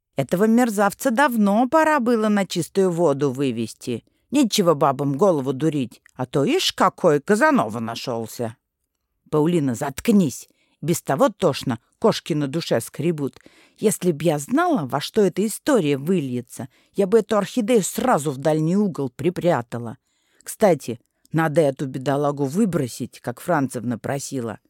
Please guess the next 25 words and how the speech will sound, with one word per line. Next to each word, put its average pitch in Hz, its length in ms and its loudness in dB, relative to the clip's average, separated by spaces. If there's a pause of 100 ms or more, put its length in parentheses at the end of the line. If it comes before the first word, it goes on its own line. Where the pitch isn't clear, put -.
(420)
Зачем 233 440 2
заморыша 143 580 0
выбрасывать? 135 760 -2 (160)
Дай 320 240 4
я 214 140 4
лучше 165 320 -2
себе 202 340 2
его 127 180 -2
заберу. 127 560 -2 (460)
Возьми, 143 600 2 (380)
только 151 260 -2
смотри 170 420 0
у 175 60 4
меня. 143 340 0 (460)
Поставь 175 420 0
его 190 260 2
в - 80 -8
таком 175 420 0
потайном 170 500 2
месте, 151 440 -2
чтобы 123 320 -8
Францевна 151 640 0
ненароком 127 540 -2
не 160 120 0
увидела. 143 680 -2